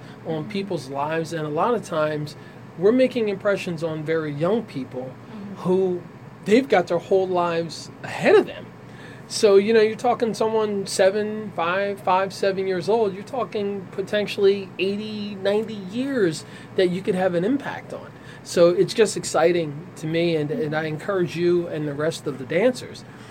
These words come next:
Speaker 1: at Roxy to continue what you're doing, because you're obviously making a, an impact, and it's, it's interesting to see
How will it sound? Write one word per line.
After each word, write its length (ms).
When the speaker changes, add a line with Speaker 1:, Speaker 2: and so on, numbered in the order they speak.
Speaker 1:
at 160
Roxy 440
to 80
continue 580
what 160
you're 80
doing, 320
because 360
you're 240
obviously 800
making 480
a, 280
an 140
impact, 540
and 100
it's, 260
it's 200
interesting 500
to 100
see 420